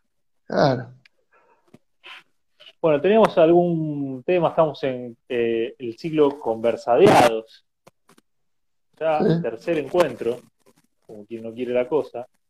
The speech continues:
Speaker 2: El primero se perdió por, por la incapacidad tecnológica de quien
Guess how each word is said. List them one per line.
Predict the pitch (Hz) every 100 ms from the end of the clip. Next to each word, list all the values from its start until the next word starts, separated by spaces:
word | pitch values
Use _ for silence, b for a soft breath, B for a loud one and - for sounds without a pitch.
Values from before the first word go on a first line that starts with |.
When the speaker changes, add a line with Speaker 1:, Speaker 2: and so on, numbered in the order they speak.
| _ _ 127
Speaker 2:
El | 110
primero | 120 143 131
se | - 113
perdió | 120 151 151 135
por, | 117 104 104 101
por | - 101
la | 101
incapacidad | 107 107 107 120 113
tecnológica | 113 107 110 113 113 - 98 - _ _ _ _ _ _ -
de | 104
quien | 110 104 98 95